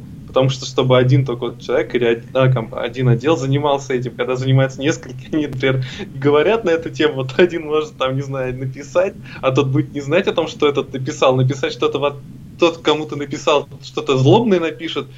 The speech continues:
тот не поймет, почему этот злобный написал, ему что-то злобное написать. Короче,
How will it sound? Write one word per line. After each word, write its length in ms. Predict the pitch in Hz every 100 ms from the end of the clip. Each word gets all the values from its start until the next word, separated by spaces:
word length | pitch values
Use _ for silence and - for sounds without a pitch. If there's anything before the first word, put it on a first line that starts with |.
| -
тот 160 | 156 156
не 60 | 147
поймет, 320 | 143 151 151
почему 340 | - 160 147 175
этот 180 | 190 143
злобный 360 | 170 170 147
написал, 480 | 143 151 165 139 135 131
ему 260 | 139 208 254
что-то 200 | 233 165
злобное 360 | 160 160 139
написать. 220 | 131 131 131
Короче, 320 | 139 151